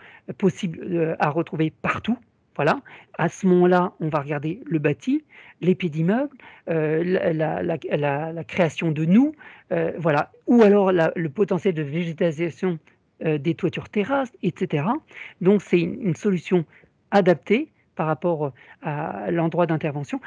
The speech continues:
C'est pareil pour les surfaces en eau. On va penser à, à la, désimperméabilisation du sol pour retrouver plus de, de sol perméable. C'est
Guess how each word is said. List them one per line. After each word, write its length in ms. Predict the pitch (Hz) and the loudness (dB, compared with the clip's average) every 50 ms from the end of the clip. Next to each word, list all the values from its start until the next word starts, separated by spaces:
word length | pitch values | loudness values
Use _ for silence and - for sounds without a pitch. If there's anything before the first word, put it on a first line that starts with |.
| - - - _ _ _ _ | -16 -20 -20 _ _ _ _
C'est 240 | - - - 254 240 | -20 -2 0 0 2
pareil 320 | - 214 190 196 202 202 | 4 2 2 4 2 2
pour 180 | - - 185 170 | 0 -2 -4 -4
les 60 | 160 | -4
surfaces 440 | - - - 151 - 175 156 - - | -6 -8 -10 -8 -6 -6 -6 -4 -4
en 100 | 151 156 | -2 0
eau. 200 | 185 262 311 320 - _ - - _ _ - | 0 -2 -2 -6 -8 _ -20 -20 _ _ -2
On 60 | 160 | 0
va 100 | 165 160 | 0 0
penser 360 | - 180 170 151 - 196 180 | 0 0 -4 -2 0 2 2
à, 180 | 170 156 - - | 2 2 0 -2
à 120 | - 151 147 | -4 -4 -2
la, 220 | 143 143 139 131 - - - - - _ _ - | -2 -2 -4 -6 -8 -14 -20 -20 -20 _ _ -4
désimperméabilisation 960 | 160 185 208 180 196 190 156 202 185 170 165 170 160 170 170 151 - 196 170 | 0 2 4 4 4 4 4 4 2 2 2 0 0 0 -2 -2 -2 -4 -4
du 120 | 156 160 | -4 -4
sol 440 | 151 - - - 180 180 185 175 156 - - - - _ | -8 -6 0 2 2 4 2 0 -2 -6 -12 -20 -20 _
pour 140 | - - 180 | -14 -10 -10
retrouver 320 | 165 139 - 170 156 165 156 | -10 -8 -6 -4 -2 -2 -2
plus 320 | - - - 214 202 165 | -4 -4 -2 -2 -2 0
de, 200 | - - - - | 0 -2 -2 -2
de 180 | 185 156 180 160 | -2 -4 -6 -6
sol 320 | - - - 196 170 156 - _ _ - | -6 0 2 2 2 2 0 _ _ 0
perméable. 480 | 196 165 151 156 160 170 208 277 330 - | 2 2 4 4 4 4 4 4 2 -2
C'est 220 | 214 - - 170 | -6 -8 -6 -8